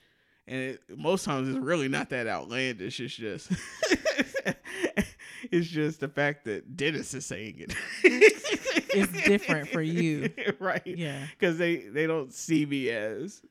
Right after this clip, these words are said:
Speaker 1: like, my actual thoughts.
Speaker 2: Yeah.
Speaker 1: Or when they meet me in public, they think that I'm, like, this outlandish, like,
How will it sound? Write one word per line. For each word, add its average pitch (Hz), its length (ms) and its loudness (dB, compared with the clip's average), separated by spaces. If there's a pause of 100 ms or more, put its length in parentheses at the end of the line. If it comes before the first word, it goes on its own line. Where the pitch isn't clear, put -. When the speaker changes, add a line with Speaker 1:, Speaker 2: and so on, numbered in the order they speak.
Speaker 1:
like, 104 360 0 (340)
my 156 180 -2
actual 131 440 -4
thoughts. - 600 -6 (140)
Speaker 2:
Yeah. 156 360 -8 (880)
Speaker 1:
Or 139 200 0
when 143 140 0
they 143 140 0
meet 147 200 2
me 143 120 -4
in 117 100 -6
public, 147 320 -2
they 139 140 -2
think 135 320 -4
that 120 160 -4
I'm, 117 280 -8
like, 117 200 -6
this 131 280 -8
outlandish, 131 960 -6 (220)
like, 110 380 -8